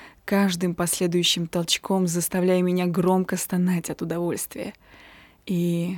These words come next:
если сначала мужчина действовал осторожно, то вскоре установил нужный ему темп,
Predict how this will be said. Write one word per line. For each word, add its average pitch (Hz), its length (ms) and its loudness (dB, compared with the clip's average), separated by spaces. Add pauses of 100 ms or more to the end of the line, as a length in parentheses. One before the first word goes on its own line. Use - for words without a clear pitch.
если 180 400 -2
сначала 180 760 0
мужчина 180 560 0
действовал 180 600 0
осторожно, 190 720 0 (520)
то 180 100 -2
вскоре 190 640 2 (420)
установил 185 600 2
нужный 170 500 2
ему 170 300 0
темп, 190 400 -2